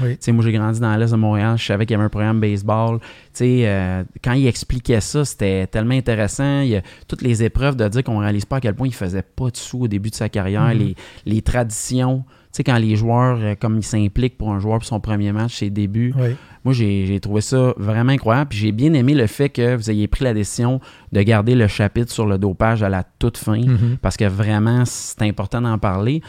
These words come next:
Speaker 2: Puis, tu sais, c'est fou, mais quand j'ai fini la lecture, euh, de ce livre-là, euh, je l'ai ressorti récemment parce que quand Kim NG a été nommée, euh,
Speaker 1: Oui.
Speaker 2: euh, comme directrice générale des, des Marlins, je vais être honnête, puis je l'attendais, j'étais comme,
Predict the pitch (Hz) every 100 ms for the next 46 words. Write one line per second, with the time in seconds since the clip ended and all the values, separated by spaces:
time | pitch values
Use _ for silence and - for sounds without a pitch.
0 | - - - - 120 - 170 - 107 -
1 | 170 139 107 - 135 135 110 135 151 110
2 | 104 98 - 135 143 110 95 95 98 -
3 | 104 113 113 98 98 117 156 - - -
4 | - 101 95 95 95 92 92 104 101 107
5 | 113 110 - 151 151 107 110 - 95 -
6 | 120 151 - - _ - 135 151 - -
7 | 131 127 110 104 107 127 107 95 107 101
8 | 101 113 123 110 95 95 87 123 135 -
9 | 98 98 95 95 - 98 95 104 101 120
10 | 117 101 107 127 107 98 90 - - -
11 | 95 104 104 101 127 156 113 - 90 101
12 | 107 151 131 143 185 - 104 110 120 135
13 | 127 131 196 - 113 139